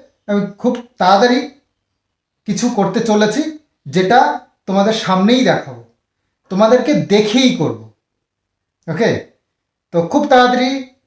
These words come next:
কিছু একটা স্টেপ নিচ্ছি। তো, আহ, উস্কিয়ে লাভ নেই। যারা মনে করছে যে তারা উস্কালেই আমি লাফ দিয়ে গিয়ে তাদের কথা মতন মাথা গরম করে একটা ভুল কাজ করে ফেলবো,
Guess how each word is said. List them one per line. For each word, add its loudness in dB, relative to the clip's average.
কিছু 0
একটা 4
স্টেপ -2
নিচ্ছি। -6
তো, -8
আহ, -6
উস্কিয়ে 0
লাভ 4
নেই। -6
যারা 2
মনে 2
করছে -2
যে -6
তারা 6
উস্কালেই 2
আমি 2
লাফ 2
দিয়ে 0
গিয়ে -2
তাদের 2
কথা 4
মতন 4
মাথা 2
গরম 2
করে 0
একটা 2
ভুল 0
কাজ 0
করে 2
ফেলবো, -2